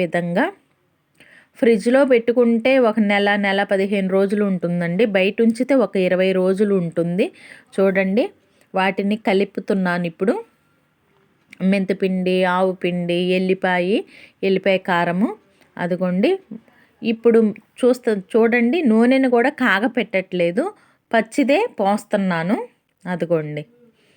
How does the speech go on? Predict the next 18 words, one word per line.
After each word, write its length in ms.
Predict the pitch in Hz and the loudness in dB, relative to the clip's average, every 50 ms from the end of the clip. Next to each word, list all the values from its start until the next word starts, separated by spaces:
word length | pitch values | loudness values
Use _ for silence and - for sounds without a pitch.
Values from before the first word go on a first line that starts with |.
| _ _ _ _ _ _ _ _ _ _ _ _ _ _ _ _ _ _ _ _ - | _ _ _ _ _ _ _ _ _ _ _ _ _ _ _ _ _ _ _ _ -8
నూనెను 460 | 202 208 220 220 220 214 226 220 214 220 | -2 0 2 2 2 2 2 2 0 0
కాగపెట్టకుండా 840 | - 208 196 196 196 202 196 202 196 - 196 - 208 202 208 226 330 381 - - | 0 0 0 0 -2 -2 -4 -4 -4 -4 -8 -6 -4 -2 0 0 0 -2 0 -2
పచ్చిదే 380 | 196 185 - - 233 226 220 220 220 | -4 -4 -2 -4 -2 0 0 -2 -2
పోస్తున్నానండి. 880 | - 175 175 180 - - 202 185 185 180 175 175 175 170 180 185 208 311 415 415 _ _ - - - - - - - | -4 -6 -6 -6 -6 -6 -4 -4 -2 -4 -4 -4 -6 -4 -4 -2 -2 -4 -4 -6 _ _ -20 -20 -20 -20 -14 -6 -4
ఇట్లా 240 | 233 233 262 247 240 | -2 0 2 0 0
పోయటం 500 | 240 - 220 214 226 226 240 254 247 233 | 0 0 0 0 0 0 0 0 2 2
వల్ల 240 | 233 220 220 233 285 403 440 _ _ _ _ _ - - | 2 2 2 2 2 0 -4 _ _ _ _ _ -10 -6
మన 220 | 202 196 196 202 196 196 | -4 -2 -2 -2 -2 0
హెల్త్కి 500 | 220 202 214 214 220 247 240 - 285 285 302 294 226 196 | 0 0 0 0 0 -2 -2 0 0 2 2 2 2 0
ఎంతో 260 | 196 202 - 220 220 226 | 0 -2 0 0 2 2
మంచిదండి. 720 | 226 214 196 190 190 - 180 170 190 180 180 190 190 262 330 - _ _ _ _ _ - | 2 2 2 0 -2 -2 -2 -2 -2 -2 -2 0 0 0 -2 -2 _ _ _ _ _ -4
ఎప్పటికప్పుడు 880 | 202 214 208 - _ - 247 240 254 254 - 208 208 - - 240 226 262 311 415 415 - 208 | -4 -4 -4 -4 _ -4 -2 -2 -2 0 0 -2 -2 0 0 0 2 2 2 0 2 2 0
ఒక 160 | 214 - - 220 | -2 0 0 0
ఇరవై 280 | 214 214 208 220 220 214 | 0 2 2 2 2 2
రోజులు 400 | 214 214 220 220 208 247 226 226 | 4 4 2 2 2 2 2 2
ఉండే 360 | 220 208 196 196 196 208 214 220 | 2 2 0 0 0 0 0 0
విధంగా 600 | 208 202 190 202 196 190 196 196 240 302 403 - _ _ _ _ _ _ - - | 0 -2 -4 -2 -4 -4 -2 0 0 -2 -2 -4 _ _ _ _ _ _ -8 -4
ఇట్లా 360 | 214 214 220 - 226 214 | -4 -2 0 0 0 0